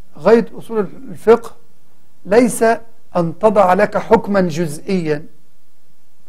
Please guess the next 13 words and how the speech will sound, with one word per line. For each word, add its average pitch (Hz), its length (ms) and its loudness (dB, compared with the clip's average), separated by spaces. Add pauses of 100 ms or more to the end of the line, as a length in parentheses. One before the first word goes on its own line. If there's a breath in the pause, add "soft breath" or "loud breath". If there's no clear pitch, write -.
(380)
ما 175 60 -8
بتتعاملش 196 540 2
معاك 190 320 4
أنت، 175 220 -2 (800)
مع 165 180 4
المكلف. 165 600 4 (600)
أصول 214 200 -4
الفقه 202 360 0
لا 220 160 4
يتعامل 208 600 6 (1080)
مع 175 140 2
المكلف 196 540 4
مباشرة، 160 460 0